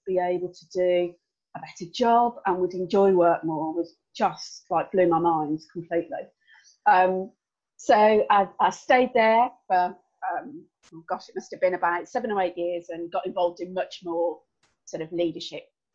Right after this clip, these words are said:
training stuff. Then went to work in the N H S.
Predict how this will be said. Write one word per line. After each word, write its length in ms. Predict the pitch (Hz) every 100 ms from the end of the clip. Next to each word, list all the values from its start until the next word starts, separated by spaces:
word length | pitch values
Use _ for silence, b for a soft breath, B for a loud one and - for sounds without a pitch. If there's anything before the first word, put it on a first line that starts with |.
| - 190
training 260 | 175 170
stuff. 260 | 170 285 - _ _ _ _ _ _ _ - -
Then 120 | 233
went 180 | 262 254
to 100 | 220
work 180 | 202 214
in 80 |
the 80 | 196
N 120 | 175
H 220 | 175 165 185
S. 460 | 180 254 _ _